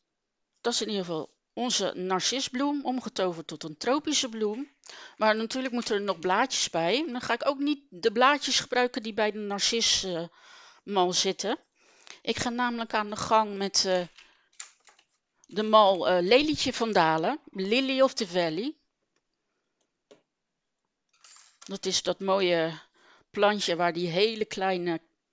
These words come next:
klokjes uitkomen. Ik zal hem even erbij pakken.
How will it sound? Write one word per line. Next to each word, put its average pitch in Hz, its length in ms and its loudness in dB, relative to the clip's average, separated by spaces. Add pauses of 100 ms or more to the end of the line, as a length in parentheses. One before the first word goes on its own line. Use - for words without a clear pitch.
(300)
klokjes 262 580 -2
uitkomen. 247 720 0 (4000)
Ik - 60 -10
zal 165 80 -6
hem 160 180 -2
even 160 160 -6
erbij 185 280 0
pakken. 233 500 -6